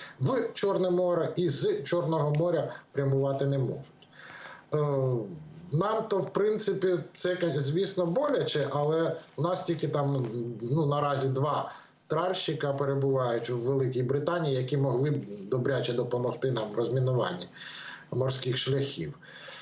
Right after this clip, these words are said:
А от росіянам це болюче, тому що Чорноморський флот, він складає десь одну п'яту, одну шосту навіть військово-морського флоту Росії, який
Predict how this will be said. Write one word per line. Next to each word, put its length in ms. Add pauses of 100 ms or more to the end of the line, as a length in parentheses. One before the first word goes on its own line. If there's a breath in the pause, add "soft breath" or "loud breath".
(320 loud breath)
А 160
от 320
росіянам 800
це 840 (180)
болюче, 880 (420 loud breath)
тому 380
що 640
Чорноморський 680
флот, 360
він 100
складає 540
десь 220
одну 300
п'яту, 400
одну 480 (600)
шосту 540
навіть 480
військово-морського 840
флоту 340
Росії, 480
який 420